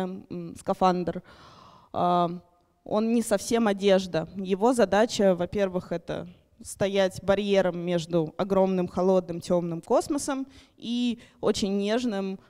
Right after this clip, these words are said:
маленьким, тёплым человеческим телом. Да? А, соответственно, он очень технологичен, в нём очень много всяких разных трубочек, которые выводят углекислый газ, которые выводят, а,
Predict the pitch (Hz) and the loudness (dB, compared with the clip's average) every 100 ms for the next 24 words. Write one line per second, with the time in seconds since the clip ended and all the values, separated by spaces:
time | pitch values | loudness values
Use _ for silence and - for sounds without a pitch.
0 | _ 190 202 208 202 185 175 196 202 175 | _ 0 0 0 -4 -6 -2 -2 -4 -8
1 | - 175 175 190 - 180 185 - 170 135 | -6 -4 -4 -6 -8 -8 -8 -4 -4 -4
2 | 160 - _ 185 - 185 240 - _ - | -10 -16 _ -12 -6 -4 -6 -12 _ -20
3 | _ - 185 180 175 175 190 196 214 - | _ -6 -2 0 0 -2 -4 -2 -4 -4
4 | 196 - 233 240 214 214 196 202 - 185 | -4 0 0 0 -2 -6 -8 -8 -4 -2
5 | 180 196 294 285 285 262 262 - - - | -2 -2 -4 -2 -2 -2 -4 -10 -20 -14
6 | 190 196 202 202 190 190 196 190 190 - | -6 -2 0 0 -4 -4 -2 -2 -2 -6
7 | 180 190 185 180 175 - 262 302 262 - | -6 -4 -4 -4 -6 -4 0 2 0 -4
8 | 220 190 - 165 165 165 170 170 175 170 | -6 -6 -8 -8 -6 0 2 2 0 -4
9 | 180 185 208 - 214 269 285 269 - 190 | -4 -4 -8 -4 2 4 4 2 -4 -4
10 | 170 175 175 180 180 180 180 - - _ | -2 -2 -2 -4 0 0 -2 -6 -20 _
11 | _ _ - 180 175 170 165 | _ _ -4 0 2 2 0